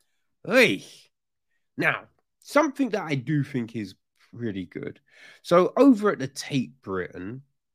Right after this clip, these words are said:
they have got a mural from Rex Whistler on the wall of one of their restaurants. But here's the thing. They kind of feel the,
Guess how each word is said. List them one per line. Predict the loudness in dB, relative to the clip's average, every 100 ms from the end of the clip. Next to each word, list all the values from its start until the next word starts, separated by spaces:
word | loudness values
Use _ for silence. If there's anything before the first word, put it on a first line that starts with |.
| _ _ -18
they | -8 -2
have | 2 2
got | 2 0 2
a | 0
mural | 0 -2 -2 0 2 2 2 0 -6 _ -20 _
from | _ -2 2 2 2 -4 -10 -6
Rex | -4 -4 -8 -14 -12 -12 -16 -14
Whistler | -12 -8 -4 -2 -2 -6 -6 -6 -8 -14 _ _ _ _ _
on | 2 4 4 2
the | 2 0
wall | -2 -6 -4 0 2 2 -2 -8 _ _ -4
of | 2 2 0
one | -4 0 2
of | 2 -2
their | -4 -2 0 0 -2 -8
restaurants. | -12 -6 -6 -8 -10 -8 -8 -10 _ -16 -14 -16 _ _ _ _ _ _ _ _ _ -20 -20 -20 _ _ -6
But | -4 -4 -6 _ _
here's | -2 2 2 0
the |
thing. | -8 0 0 0 _ _ _ -20 -20 _ 0
They | 2 2
kind | -2 -4 0 0
of | 2
feel | 4 4 4
the, | 2 -2